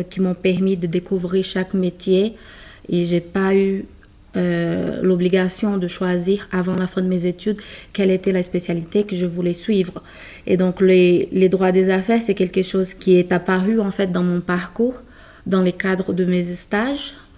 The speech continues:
C'est un stage, le dernier stage que, que j'ai fait, c'est dans un cabinet d'avocats, euh, plutôt généraliste, mais qui, qui avait une branche en droit des affaires aussi.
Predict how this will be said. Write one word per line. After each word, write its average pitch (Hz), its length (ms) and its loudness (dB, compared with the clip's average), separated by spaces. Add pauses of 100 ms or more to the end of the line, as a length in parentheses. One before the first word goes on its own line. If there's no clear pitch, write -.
(120)
C'est 185 120 0
un 180 240 0
stage, 185 420 -2
le 180 100 -2
dernier 190 380 0
stage 196 340 -4
que, 196 120 0
que 190 480 -4
j'ai 180 160 0
fait, 202 160 -2
c'est 196 160 -6
dans 175 240 -2
un 175 100 -2
cabinet 185 340 0
d'avocats, 185 520 -2 (600)
euh, 180 140 2
plutôt 190 300 2
généraliste, 190 760 0
mais 180 100 0
qui, 180 220 -4
qui - 240 -2
avait 180 160 2
une 180 140 2
branche 190 420 -2
en 185 80 0
droit 175 180 -2
des 180 160 0
affaires 180 320 0
aussi. 233 380 -2